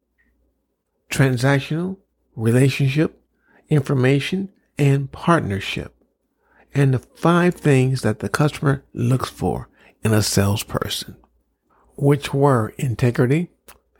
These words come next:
empathy, initiative, knowledge, and courage. I want to thank you for listening to this podcast. Again,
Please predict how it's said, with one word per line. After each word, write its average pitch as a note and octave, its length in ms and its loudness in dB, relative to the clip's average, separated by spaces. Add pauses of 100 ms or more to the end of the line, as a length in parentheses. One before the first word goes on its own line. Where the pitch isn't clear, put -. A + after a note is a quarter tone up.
(100)
empathy, D3 600 0 (720)
initiative, C#3+ 760 2 (360)
knowledge, C3 580 2 (120)
and A#2 400 2 (140)
courage. - 800 -2 (2500)
I D#3+ 200 2
want B2+ 240 2
to G2 120 -2
thank A#2 420 -2
you G2+ 120 0
for - 160 -4
listening G#2+ 320 0
to G#2 40 0
this G2 140 0
podcast. A#2+ 760 0 (420)
Again, A#2 460 2